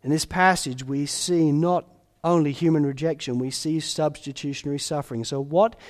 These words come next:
did it mean to thee, the Holy One, to bear away my sin? Well, it meant substitutionary suffering.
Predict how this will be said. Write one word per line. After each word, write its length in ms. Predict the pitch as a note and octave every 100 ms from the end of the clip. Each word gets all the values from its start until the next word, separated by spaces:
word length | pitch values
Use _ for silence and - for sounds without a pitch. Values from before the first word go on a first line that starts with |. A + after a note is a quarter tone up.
| -
did 160 | D#3+ F3+
it 120 | D3
mean 240 | D#3 F3+
to 120 | F3+ C#3
thee, 340 | C3+ D3 F#3
the 180 | D3+ C3
Holy 360 | - D#3 E3
One, 300 | D#3+ E3+ A#3+ - - _ _ _ _ _ _ _ _ _ _ _ _ _
to 80 | -
bear 240 | A2+ B2 C3
away 240 | B2 B2
my 240 | A#2 A#2
sin? 380 | B2 - A2+ B2
Well, 120 | B2+
it 120 | C3+ B2+
meant 400 | D3 F3+ C#3 - - - _ _ _ _ _
substitutionary 1300 | - - D#3 - C3+ - - - F#3 E3 - A2+ A#2
suffering. 580 | A#2+ - F3+ - A2+